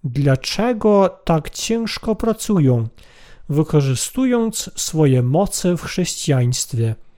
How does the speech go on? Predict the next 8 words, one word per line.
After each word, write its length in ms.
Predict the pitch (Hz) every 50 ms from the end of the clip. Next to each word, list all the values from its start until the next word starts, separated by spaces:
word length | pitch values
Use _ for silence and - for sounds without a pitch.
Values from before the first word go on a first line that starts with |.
| _ - - - - - - _ _ _ - -
Ponieważ 720 | - - 139 135 143 180 214 220 196 190 175 165 - - - -
ich 240 | 175 170 165 - -
tak 260 | - 151 131 123 117
zwane 540 | 117 117 123 117 175 196 196 175 151 123 113
moce 600 | 117 135 196 247 240 - - - 240 226 214 202 - - - - _ _ _ -
wkrótce 760 | - - - - - 165 214 277 262 - - - 247 233 214
znikną, 720 | 180 160 151 165 180 175 - - 147 131 117 113 113 110 - - - - - _ _ _ - - -
jeśli 760 | 143 135 151 156 151 - - - 151 135 131 127 123 127